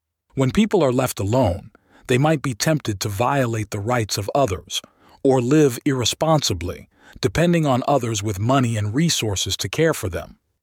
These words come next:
People and organizations that provide a service or fill a need do not tend to not violate rights, rather to make their community a better place.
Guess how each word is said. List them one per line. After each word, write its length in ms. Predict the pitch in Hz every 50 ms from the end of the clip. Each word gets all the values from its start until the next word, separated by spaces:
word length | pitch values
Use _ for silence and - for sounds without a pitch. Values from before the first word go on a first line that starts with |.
| _ _ _ _ _ _ _ _ _ _ _ _ _ _ -
People 400 | - 202 220 208 - 202 180 170
and 80 | 139
organizations 920 | 131 135 139 135 120 127 117 107 92 110 117 107 101 - - 98 90 90 87
that 160 | 104 104 101
provide 400 | - 110 101 92 110 117 117 110
a 60 | -
service 640 | - - - - 135 123 104 85 92 95 101 - - -
or 160 | 123 110 104
fill 460 | 92 - - - 151 151 151 147 -
a 80 | - 120
need 480 | 110 110 120 131 120 95 92 95 95
do 120 | 90 107 107
not 320 | 110 127 139 160 170 -
tend 380 | - - - 147 117 110 110 104
to 120 | - - 110
not 320 | 110 113 127 131 135 -
violate 600 | 104 92 113 113 120 110 101 95 98 98 101 -
rights, 540 | 95 110 123 104 - - - - - - - - - _ _ - - - _
rather 280 | - 110 117 131 123 120
to 160 | - - 107
make 240 | 110 123 127 110 -
their 160 | - 110 98
community 560 | - - 107 110 127 139 113 98 90 92 95
a 80 | 98 98
better 240 | 95 107 110 - 95
place. 560 | - - 165 143 117 - - - - -